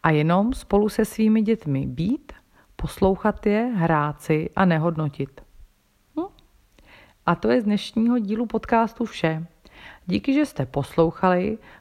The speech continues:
Pokud se vám tento mini díl líbil, můžete ho ohodnotit hvězdičkou, sdílet nebo doporučit svým přátelům.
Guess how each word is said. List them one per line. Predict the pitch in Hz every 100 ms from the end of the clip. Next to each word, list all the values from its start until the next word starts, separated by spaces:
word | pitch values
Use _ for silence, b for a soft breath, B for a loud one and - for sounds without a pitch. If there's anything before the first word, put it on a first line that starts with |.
| B
Pokud | 196 190 214
se | -
vám | 226 220
tento | 214 220 208
mini | 208 214 220
díl | 214 190 160
líbil, | 143 156 160 143 151 165
můžete | 175 185 185 190
ho | 190
ohodnotit | - 196 202 208 139 123
hvězdičkou, | 127 151 151 220 - - 262 269 240
sdílet | 180 170 175 185 190 -
nebo | 214 233
doporučit | 196 175 190 190 220
svým | - 247 262
přátelům. | - 160 160 170 165 165 160 165